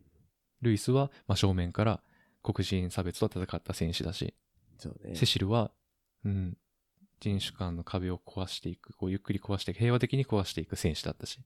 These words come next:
Speaker 1: 彼らは共通して戦士なんだけれども、全員それぞれ違う立場で、戦っていたんだなっていうふうに気づかされた、そんな名言です。
Speaker 2: いや、牧師さんやっぱええこと言うよね。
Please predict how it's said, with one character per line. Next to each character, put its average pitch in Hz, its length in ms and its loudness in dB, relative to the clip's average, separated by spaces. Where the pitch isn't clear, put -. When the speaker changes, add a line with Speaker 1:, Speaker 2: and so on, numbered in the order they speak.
Speaker 1:
彼 147 220 8
ら 131 120 4
は 123 160 4
共 127 240 2
通 135 200 2
し - 100 -2
て 131 60 2
戦 139 200 6
士 - 140 0
な 98 80 4
ん 90 40 0
だ 90 80 -2
け 95 120 -2
れ 95 60 0
ど 95 100 -2
も、 110 300 -4
全 117 240 2
員 123 80 4
そ 117 120 2
れ 113 80 8
ぞ 117 100 6
れ 90 80 4
違 - 160 4
う 101 180 4
立 104 220 -2
場 82 120 0
で、 80 240 -2
戦 101 200 4
っ 95 60 2
て - 140 -2
い 85 40 -2
た 85 140 0
ん - 20 -2
だ 82 80 0
な 87 100 0
っ - 40 -4
て - 200 -6
い - 20 0
う 85 40 -2
ふ 82 40 -6
う - 20 -4
に 82 100 -4
気 - 120 -4
づ 85 120 -4
か 95 100 -6
さ - 120 -4
れ 85 80 -2
た、 - 200 -10
そ 98 160 0
ん 95 80 2
な 85 180 -2
名 85 160 -4
言 80 160 -6
で 80 100 -4
す。 - 180 -18
Speaker 2:
い 101 60 -4
や、 95 180 -2
牧 98 260 2
師 - 120 -6
さ 160 120 0
ん - 20 2
や 170 60 0
っ - 20 -6
ぱ 117 160 2
え 135 200 4
え 185 60 0
こ 107 140 -2
と - 120 -4
言 90 100 2
う 139 40 2
よ 117 200 2
ね。 73 420 -6